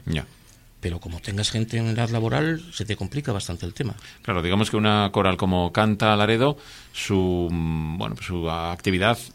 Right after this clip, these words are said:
Speaker 1: eh, su gran objetivo no es cantar todas las semanas, eh, ante el público, sino, eh, ir preparando y programando. Eh, hombre, cuantas más actuaciones te salgan, pues, lógicamente, más rentabilidad le sacas a todo el repertorio que preparas, pero tampoco es ese objetivo, decir, dos conciertos a la semana, ¿no? O de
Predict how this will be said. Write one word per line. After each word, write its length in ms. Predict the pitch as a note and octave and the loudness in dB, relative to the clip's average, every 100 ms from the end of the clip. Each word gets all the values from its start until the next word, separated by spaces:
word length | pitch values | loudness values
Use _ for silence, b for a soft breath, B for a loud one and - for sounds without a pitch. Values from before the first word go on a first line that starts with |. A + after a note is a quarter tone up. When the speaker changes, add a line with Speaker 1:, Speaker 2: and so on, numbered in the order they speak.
| - - - - G2+ | -20 -20 -18 -6 -2
Speaker 1:
eh, 360 | F#2 F2 E2+ | 0 -2 -4
su 220 | E2 - F#2+ | -4 -2 2
gran 200 | A#2 B2+ | 4 2
objetivo 380 | B2 G#2 B2+ | 0 0 2
no 100 | A#2 | 4
es 120 | A2+ - | 2 2
cantar 260 | F#2+ G#2 | 2 2
todas 180 | A2 G2+ | 2 0
las 80 | F#2+ | 2
semanas, 440 | A2 B2+ D#2 - | 2 2 0 -2
eh, 280 | F#2 F2 E2+ | 0 0 0
ante 200 | E2+ - | -2 0
el 40 | |
público, 360 | E2+ A#2 E2 D#2 | 2 2 0 -4
sino, 460 | - F2+ F2+ G#2+ - - | -4 -2 0 -2 -4 -12
eh, 60 | D#2+ A1 G1+ | -10 -8 -6
ir 280 | E2+ G#2+ B2 - | -2 -2 -4 -8
preparando 600 | G2+ F#2+ F#2+ F#2+ A2 B2 | -2 0 0 0 2 4
y 120 | B2+ | 2
programando. 680 | G2 F#2+ F2 F2+ G#2 A#2+ C3 - C#2+ | 0 -2 -2 0 0 -2 -4 -10 -12
Eh, 240 | C2+ B1 - | -12 -12 -8
hombre, 200 | A2+ F2+ | -6 -6
cuantas 300 | E2 D#2+ D#2 | -6 -6 -2
más 140 | F#2+ | -2
actuaciones 400 | G2+ F2+ F#2+ G2 | -2 -2 0 0
te 80 | F2 | 0
salgan, 280 | F#2 G#2 F2+ | -4 -2 -4
pues, 120 | E2 | -4
lógicamente, 480 | E2 E2+ E2 F2 D#2 | -6 -6 -6 -6 -6
más 280 | D2 D2 E2+ | -6 -2 -2
rentabilidad 460 | E2 D#2+ E2 F2 | -2 -4 -2 -2
le 80 | E2 | -2
sacas 240 | G2 G2 - | -4 -6 -6
a 60 | |
todo 180 | F2+ E2+ | -4 -2
el 60 | E2+ | -2
repertorio 400 | E2+ E2 F#2+ F#2 | -4 -2 -2 -2
que 80 | |
preparas, 400 | E2+ F#2+ F#2+ A2 B B B B | -4 -2 -2 -4 B B B B
pero 140 | F#2+ | -4
tampoco 300 | E2 E2+ F#2 | -2 -2 -2
es 100 | F2+ | 0
ese 300 | G2 F#2+ F#2+ | 0 2 2
objetivo, 400 | F#2+ F#2+ F2+ C#3+ | 0 -2 0 2
decir, 280 | F#2 - F#2+ | 0 0 -2
dos 140 | G#2 G2+ | 0 -2
conciertos 380 | G#2+ A#2+ G2 | 0 0 0
a 40 | F#2+ | -2
la 60 | |
semana, 320 | F2 A#2 G2 E2+ | 0 0 0 -2
¿no? 240 | C3+ G2+ | -2 0
O 80 | |
de 120 | F2+ | -2